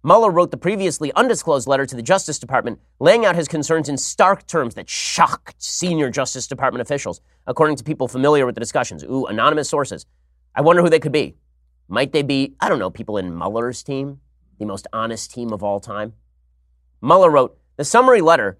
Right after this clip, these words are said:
the department sent to Congress and released to the public late in the afternoon of March twenty-fourth did not fully capture the context, nature, and substance of this office's work and conclusions," because it didn't include all the mood music, in other words. It just had the bottom line.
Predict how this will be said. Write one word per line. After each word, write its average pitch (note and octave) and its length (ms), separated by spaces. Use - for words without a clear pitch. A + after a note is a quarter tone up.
the C#3 60
department D3 400
sent A#3 180
to E3 80
Congress B2 400
and B2+ 100
released G#3+ 300
to E3+ 60
the C3+ 80
public A#2 340
late E3 240
in D3 80
the C3+ 100
afternoon C#3 380
of A#2+ 100
March B2 280
twenty-fourth B2+ 480
did D#3 120
not F#3 240
fully F3+ 240
capture F#3 400
the B2 80
context, E3 500
nature, F#3+ 320
and D#3+ 100
substance D#3+ 460
of C3 80
this C3 160
office's C3 500
work E3 300
and C#3+ 100
conclusions," C#3+ 640
because D3 180
it D3 80
didn't D#3 160
include D3 420
all C3 100
the B2+ 60
mood D3+ 240
music, E2+ 360
in G#2 80
other F#2 120
words. D#2 200
It G2 40
just C3 220
had C3 140
the G#2+ 60
bottom A2+ 260
line. A2+ 260